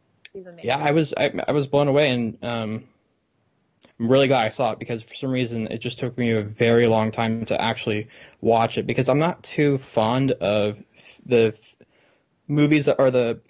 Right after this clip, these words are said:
Speaker 2: tempor-, uh, contemporary movies and television that take place in the fifties. For some reason, that pla-, that time period doesn't really interest me. Not that big a fan of Mad Men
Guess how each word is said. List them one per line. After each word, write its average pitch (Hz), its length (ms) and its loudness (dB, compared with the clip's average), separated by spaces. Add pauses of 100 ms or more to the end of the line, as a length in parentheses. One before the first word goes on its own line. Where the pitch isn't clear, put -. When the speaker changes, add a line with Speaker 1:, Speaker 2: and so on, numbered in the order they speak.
(500)
Speaker 2:
tempor-, 156 500 0
uh, 135 280 0
contemporary 139 760 -2 (560)
movies 139 420 -2
and 131 80 -10
television 131 440 -2
that 120 120 -4
take 135 180 -6
place 131 200 -2
in 131 60 -2
the 117 60 -6
fifties. 139 520 -4
For - 160 -20
some 127 160 -2
reason, 123 220 0
that 120 240 -4
pla-, 117 200 -2
that 123 260 -2
time 120 440 -2 (220)
period 139 240 2
doesn't 127 140 0
really 113 200 0
interest 123 280 -2
me. 135 220 2 (560)
Not 123 280 -2
that 127 140 0
big 131 160 0
a 123 60 0
fan 120 240 -2
of 117 140 -4
Mad 120 340 0
Men 131 380 -4